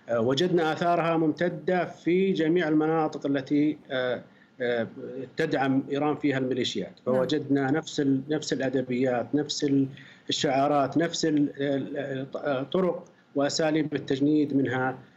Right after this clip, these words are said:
Speaker 1: يعني ال-، كما تحدث الأستاذ سامر بخصوص ال-، مو-، آه، مو-، آه، دعم، دعم ال-، المجندين أو، أو
Speaker 2: مم.
Speaker 1: رواتب المجندين،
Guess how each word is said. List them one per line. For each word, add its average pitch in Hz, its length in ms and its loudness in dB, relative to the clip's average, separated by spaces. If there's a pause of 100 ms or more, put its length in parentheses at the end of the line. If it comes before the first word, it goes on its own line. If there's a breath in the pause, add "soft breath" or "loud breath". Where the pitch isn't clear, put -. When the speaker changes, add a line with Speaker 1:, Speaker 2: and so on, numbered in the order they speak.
(200 loud breath)
Speaker 1:
يعني 131 360 0
ال-، 123 300 -4
كما 147 200 0
تحدث 139 340 0
الأستاذ 135 260 0
سامر 135 540 2
بخصوص 127 560 -2
ال-، 120 160 -2 (420 loud breath)
مو-، 135 220 2
آه، 127 280 0
مو-، 131 260 0
آه، 117 420 0
دعم، 135 480 2
دعم 139 320 2
ال-، 120 220 0 (400)
المجندين 135 680 2
أو، 123 260 -2
أو 120 280 0
Speaker 2:
مم. 110 180 4
Speaker 1:
رواتب 135 420 0
المجندين، 131 800 0